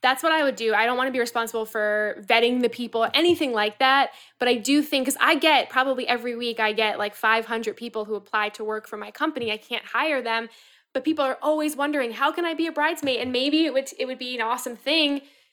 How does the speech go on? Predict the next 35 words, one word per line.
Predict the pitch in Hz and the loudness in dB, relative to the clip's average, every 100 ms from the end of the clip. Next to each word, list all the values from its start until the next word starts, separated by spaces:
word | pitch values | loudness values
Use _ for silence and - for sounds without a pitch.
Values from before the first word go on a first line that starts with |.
| _ _ _ _ - | _ _ _ _ -10
especially | 262 262 254 269 254 | -4 -2 0 0 0
to | 254 247 226 226 | 0 2 2 2
continue | 226 240 247 247 254 | -2 -6 -4 -4 -4
just | 226 - | -4 -6
the | 220 | 0
business | 226 226 240 233 | 0 0 -4 -4
in | |
the | 220 | -2
right | 220 214 | -2 -2
direction | 226 240 - 226 | -2 -2 -2 -8
to | 214 | -6
make | 214 220 | -4 -2
it | 220 | -4
a | |
marketplace. | 202 214 220 214 - 202 208 - - | 0 -2 -2 -8 -6 -8 -8 -4 4
I | 294 | 6
was | 440 427 | 8 6
inspired | 330 - 247 240 220 | 4 4 4 6 2
by | 214 208 | 0 -2
some | 208 208 | -2 -6
of | 202 190 | -8 -10
these | 196 | -10
websites | 196 196 - 196 202 | -6 -6 -6 -10 -10
like | 202 | -8
Rent | 208 202 | -10 -10
a | 214 | -8
Friend | 294 302 285 240 | -2 0 0 -2
or | 220 | -6
Friend | 208 202 214 | -8 -10 -12
P | 220 | -12
C | 202 - 240 233 233 | -8 -6 -6 -6 -8
to | 226 | -8
maybe | 214 196 190 | -10 -10 -12
do | 185 | -10
that. | - - | -6 -6